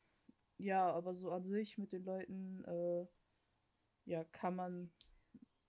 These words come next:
ab und zu mal gut reden. Also, ja, so wirklich Stress gibt's da jetzt nicht. Äh, vielleicht mal die eine oder andere Aktion, dass die irgendwie denken, die sind witzig, weil die bei uns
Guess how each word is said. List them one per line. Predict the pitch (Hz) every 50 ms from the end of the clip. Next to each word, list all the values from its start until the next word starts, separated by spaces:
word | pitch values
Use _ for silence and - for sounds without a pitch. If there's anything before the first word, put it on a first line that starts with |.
| _ - -
ab | - 180 180
und | 185 185 180
zu | - - -
mal | 196 190 180 180 170
gut | 175 180 170 175 180
reden. | 185 185 185 185 190 190 175
Also, | 156 165 175 170 165 170 170 - - - _ _ _ _ _ _ _ _ _ _ _ _ _ _ _ _ _ _ _ _ _ _ -
ja, | - 175 165 160 160 160 170 165 -
so | - - 175 170 175
wirklich | 185 180 - 202 190 -
Stress | - - 196 185 - -
gibt's | - 208 208 -
da | - 208
jetzt | 202 208 202 - -
nicht. | 220 220 220 - - - -
Äh, | - - 175 175 175 180 - _ _ _ _ _ _ - -
vielleicht | - 175 175 170 170 -
mal | 180 175
die | 170 151
eine | 156 170 175 175
oder | 175 170
andere | 165 175 165 175 175 170
Aktion, | 170 165 - - 196 196 190
dass | 180 175 170 -
die | -
irgendwie | 175 170 175 180 175
denken, | 175 180 180 180 180
die | 175 180
sind | 180 185 180 -
witzig, | 196 190 - - 196 190 -
weil | 180 180 180
die | 180 180
bei | 170 165 175
uns | 190 190 185 - -